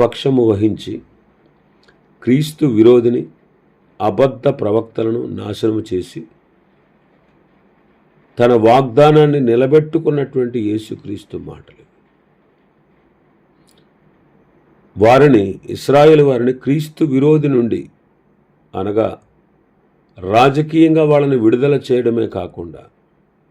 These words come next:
ఆత్మీయంగా పరిపూర్ణ రక్షణలోకి తెచ్చే బలాఢ్యుడే ఆయన. ఆయన ఆత్మీయంగా పరిపూర్ణంగా రక్షణలోకి తేగల బలాఢ్యుడు ఆ ప్రభువే.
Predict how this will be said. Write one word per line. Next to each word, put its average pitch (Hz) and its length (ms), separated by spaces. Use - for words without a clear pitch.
ఆత్మీయంగా 131 800
పరిపూర్ణ 117 640
రక్షణలోకి 104 640
తెచ్చే 98 380
బలాఢ్యుడే 98 760
ఆయన. - 180
ఆయన 82 140
ఆత్మీయంగా 107 520
పరిపూర్ణంగా 98 760
రక్షణలోకి 95 460
తేగల 85 460
బలాఢ్యుడు 80 600
ఆ 85 40
ప్రభువే. 76 480